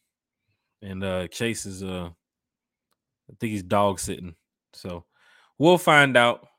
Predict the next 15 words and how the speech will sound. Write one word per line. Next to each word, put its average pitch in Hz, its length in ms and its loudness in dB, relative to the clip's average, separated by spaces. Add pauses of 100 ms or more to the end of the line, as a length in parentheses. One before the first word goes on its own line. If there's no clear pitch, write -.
(140)
uh, 107 260 -8
when 113 240 -6
these 113 140 -4
boys 107 320 -4
get 110 160 -10
in 104 80 -8
here 107 260 -8
shortly, 98 460 -8 (520)
uh, 95 140 -10
what's 101 280 -4
going 98 320 -2
on. 95 280 -2
But 90 260 -4
<laughs> - 0 -
they, 113 360 0